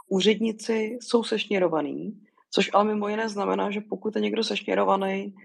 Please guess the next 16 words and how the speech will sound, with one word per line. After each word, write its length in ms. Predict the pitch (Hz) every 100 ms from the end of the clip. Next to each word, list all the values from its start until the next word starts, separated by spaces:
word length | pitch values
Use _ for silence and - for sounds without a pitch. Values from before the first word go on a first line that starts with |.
| - - -
tak, 220 | - 214 208
eh, 140 | 196
na 100 | 196
druhou 240 | 202 214
stranu 640 | 220 - 202 214 214 214 226
nemůže 380 | 196 190 190
být 360 | 196 214 214 - -
inovativní, 840 | 180 180 190 208 180 190 190 214 220 _ - -
ale 100 | 185
pokud 300 | 190 196 202
nemá 220 | 208 202 196
být 180 | 226 226
inovativní, 600 | 208 190 196 202 196 202
tak 180 | 208 208
v 60 |
podstatě 680 | 190 - - 196 214 208